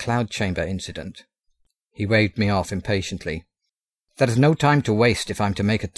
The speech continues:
time voyage before Mackenzie does." At that point I knew he would not be dissuaded,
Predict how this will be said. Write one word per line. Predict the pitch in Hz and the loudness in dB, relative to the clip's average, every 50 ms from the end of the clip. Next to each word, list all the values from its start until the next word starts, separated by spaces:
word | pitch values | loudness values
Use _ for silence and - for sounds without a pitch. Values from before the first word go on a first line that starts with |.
| - 120 | 0 2
time | 117 117 104 90 | 2 4 2 2
voyage | 107 104 101 98 95 - - | 2 0 0 0 -2 -4 -6
before | - 95 - 110 101 95 | -8 -4 -2 0 0 0
Mackenzie | 98 92 - - 123 120 123 101 107 95 82 | 0 -2 0 0 2 2 4 2 2 0 -2
does." | 90 73 62 - - - - _ _ _ _ _ _ _ _ _ _ _ _ - | -2 -6 -6 -8 -10 -14 -16 _ _ _ _ _ _ _ _ _ _ _ _ -8
At | 117 - | -4 0
that | - 127 127 - | 2 0 0 0
point | - 117 107 98 98 - | -2 -2 0 0 0 0
I | 104 101 | 0 2
knew | 107 107 110 110 | 4 4 4 2
he | 101 104 98 | 2 0 -2
would | 95 101 95 | -2 0 0
not | 110 107 - - | 0 -2 -2 -2
be | - 101 | -6 -6
dissuaded, | - 107 98 - 110 104 101 98 87 85 85 - - | -6 -6 -6 -4 -2 -2 -2 -2 -2 -6 -10 -10 -16